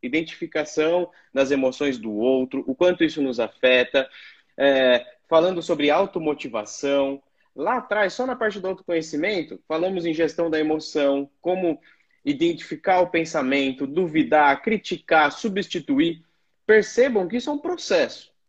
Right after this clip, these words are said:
Ninguém atinge isso da noite pro dia, né? A gente, ninguém pode chegar aqui e te entregar um livro e dizer assim: ó, cinco passos para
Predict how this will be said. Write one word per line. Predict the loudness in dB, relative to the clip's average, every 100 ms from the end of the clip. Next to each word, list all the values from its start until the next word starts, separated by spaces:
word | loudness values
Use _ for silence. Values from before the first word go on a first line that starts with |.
| _ _ _ -8
Ninguém | -4 -2 0 0
atinge | -2 -4 -4 -2 -2
isso | -2 -2
da | -2
noite | 2 2 0 -2
pro | -8 -8
dia, | -6 -6 -8 _ _ _ _ -6
né? | -2 -2 -4 -4
A | 0
gente, | 2 2 0 -2
ninguém | -2 2 2 4 4
pode | 6 4 4
chegar | 2 2 2
aqui | 0
e | -2
te | -2
entregar | 2 2 4 4
um | 4
livro | 2 2 0 0
e |
dizer | 0 2
assim: | 2 2
ó, | -2
cinco | -2 -2 -2 0 -2
passos | 0 2 2 2 -6 -8
para | -2 -2 -2